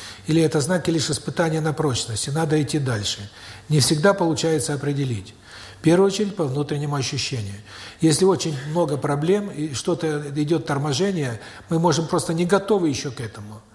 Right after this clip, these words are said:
Мы можем это получить, но не сразу, это первое, то есть отсрочка идёт. Второе,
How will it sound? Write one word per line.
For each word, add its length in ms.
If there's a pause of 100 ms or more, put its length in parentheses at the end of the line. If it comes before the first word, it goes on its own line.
(120)
Мы 120
можем 340
это 160
получить, 500
но 120
не 120
сразу, 380
это 160
первое, 320
то 140
есть 120
отсрочка 580
идёт. 220 (680)
Второе, 540